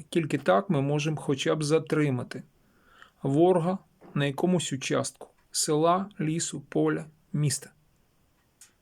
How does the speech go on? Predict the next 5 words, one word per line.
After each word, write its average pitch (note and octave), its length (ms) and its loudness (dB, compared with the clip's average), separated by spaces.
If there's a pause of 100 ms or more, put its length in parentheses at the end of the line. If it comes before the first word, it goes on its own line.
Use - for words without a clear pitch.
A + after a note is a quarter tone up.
(1200)
І F3 120 2
ще, - 280 -2 (280)
пора F#3+ 280 4
вже F#3+ 180 2
готувати D3+ 640 2